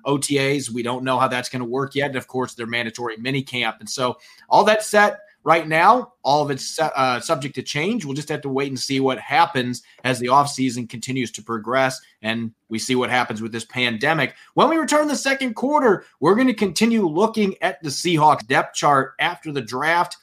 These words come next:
Yesterday, I looked at defensive tackles. Nick and I are gonna go to the offensive side of the trenches and look at centers today. You're listening to the Locked On Seahawks podcast, part of the Locked On Podcast Network, your team every day. BetOnline is the fastest and easiest way to bet on all your sports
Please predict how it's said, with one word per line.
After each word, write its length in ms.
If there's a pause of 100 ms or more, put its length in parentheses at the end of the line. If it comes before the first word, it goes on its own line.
(180)
Yesterday, 420
I 100
looked 200
at 40
defensive 420
tackles. 500 (220)
Nick 200
and 80
I 60
are 80
gonna 140
go 120
to 60
the 140 (100)
offensive 580
side 380
of 60
the 60
trenches 560 (220)
and 200
look 180
at 100
centers 440
today. 400 (160)
You're 160
listening 340
to 60
the 80
Locked 280
On 180
Seahawks 480 (140)
podcast, 520 (260)
part 140
of 40
the 60
Locked 260
On 220
Podcast 560
Network, 420 (220)
your 220
team 520
every 220
day. 220 (920)
BetOnline 640
is 120
the 80
fastest 560
and 100
easiest 460
way 260
to 100
bet 240
on 120
all 180
your 120
sports 420